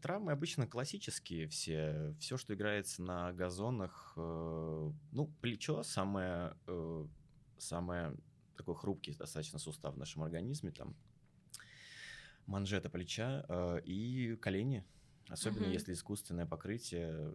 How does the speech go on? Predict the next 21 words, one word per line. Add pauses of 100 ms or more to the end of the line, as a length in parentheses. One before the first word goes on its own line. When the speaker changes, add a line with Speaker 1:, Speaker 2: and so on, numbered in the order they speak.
(160)
Speaker 1:
то
есть (580)
если
искусственное
покрытие
бывает (180)
нескольких
вариантов,
бывает
с
резинкой,
оно
помягче, (920)
но
оно,
э,
даёт
большое
сцепление
шипов,
либо,